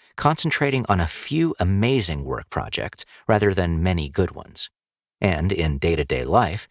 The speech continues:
it means stripping out everything that distracts you from a relentless focus on what's most important. So,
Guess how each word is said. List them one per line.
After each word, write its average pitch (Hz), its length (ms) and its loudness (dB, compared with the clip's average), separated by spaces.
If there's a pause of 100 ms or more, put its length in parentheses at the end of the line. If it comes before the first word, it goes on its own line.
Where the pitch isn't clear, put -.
(200)
it 101 160 2
means 104 260 2
stripping 143 460 0
out 113 200 0 (120)
everything 139 480 2
that 110 140 0
distracts - 520 -2
you 110 60 0
from 92 260 0
a 87 120 2
relentless 87 720 0
focus - 600 0
on 78 200 0
what's 73 240 -2
most 80 260 0
important. - 600 -4 (720)
So, 151 400 4